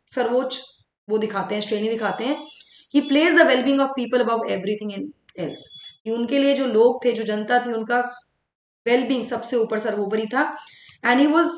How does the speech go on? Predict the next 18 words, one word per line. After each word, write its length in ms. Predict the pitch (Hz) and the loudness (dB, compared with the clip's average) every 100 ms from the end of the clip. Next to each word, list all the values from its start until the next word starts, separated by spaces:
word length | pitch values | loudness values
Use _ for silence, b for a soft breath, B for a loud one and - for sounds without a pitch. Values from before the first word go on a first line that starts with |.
| - b b 190 | -10 b b 2
just 300 | 277 339 - | 6 6 4
as 260 | 254 247 | 2 4
well 240 | 247 254 247 | 4 2 2
visionary 480 | 220 220 220 226 | 0 0 -4 -4
leader, 360 | 196 165 - - | -4 -6 -10 -6
और 120 | 214 | -4
एक 60 | 226 | -4
बहुत 320 | - 240 294 | -6 -6 -6
अच्छे 220 | 277 277 | -4 -4
visionary 360 | 220 202 220 240 | -4 -4 -4 -4
leader 340 | 190 170 185 | -6 -6 -8
भी 200 | 180 196 | -8 -12
थे 200 | 190 190 | -10 -8
जो 140 | 180 - | -8 -8
आगे 300 | 180 175 180 | -8 -8 -8
का 120 | - | -8
सोचते 500 | - 170 - - - | -8 -10 -12 -12 -12
थे। 160 | - | -14